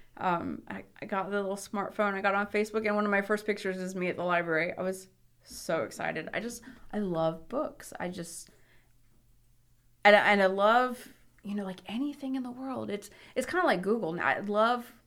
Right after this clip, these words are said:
any question in the world that you have. You can just type into the little computer. There's your answer. And the, you know, the library is the same way. Like,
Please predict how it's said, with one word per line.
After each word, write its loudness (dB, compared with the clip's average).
any 2
question 0
in 2
the 2
world 6
that -6
you -4
have. 2
You -2
can -8
just -14
type -6
into -4
the -10
little -4
computer. -4
There's -4
your -6
answer. -4
And -2
the, -4
you 4
know, 8
the 8
library 8
is 0
the -2
same -4
way. 2
Like, -2